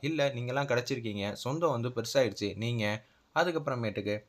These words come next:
தம்பி, தங்கச்சி எல்லாருமே சொந்த பந்தமா வந்து இருக்கிறது எனக்கு ரொம்ப சந்தோஷமா இருக்கு. நீங்க ஏற்பாடு பண்ணிடுவீங்களா, இல்ல நான் ஏற்பாடு பண்ணணுமா?" அப்படின்னு சொல்லி கேக்குறாங்க.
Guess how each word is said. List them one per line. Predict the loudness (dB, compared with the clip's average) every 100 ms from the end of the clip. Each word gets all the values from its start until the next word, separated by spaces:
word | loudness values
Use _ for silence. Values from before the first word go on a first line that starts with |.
| _
தம்பி, | 2 2 0 0
தங்கச்சி | 0 -2 -2 -4 -4
எல்லாருமே | -2 0 0 2 -2
சொந்த | -2 -2 -2
பந்தமா | -2 -2 0 0
வந்து | 0 -2
இருக்கிறது | -4 -2 -4 -2 -2
எனக்கு | -4 -4
ரொம்ப | -4 -4 -2
சந்தோஷமா | 2 2 2 2
இருக்கு. | 0 2 0 -2 -12 _
நீங்க | -2 0 4
ஏற்பாடு | 4 4 2 2
பண்ணிடுவீங்களா, | 0 0 -2 -2 2 2
இல்ல | 2 0
நான் | 0 0
ஏற்பாடு | 0 2 2 2
பண்ணணுமா?" | 0 0 0 0 0 -2
அப்படின்னு | -4 -4
சொல்லி | -2 -4 -2
கேக்குறாங்க. | -2 0 2 0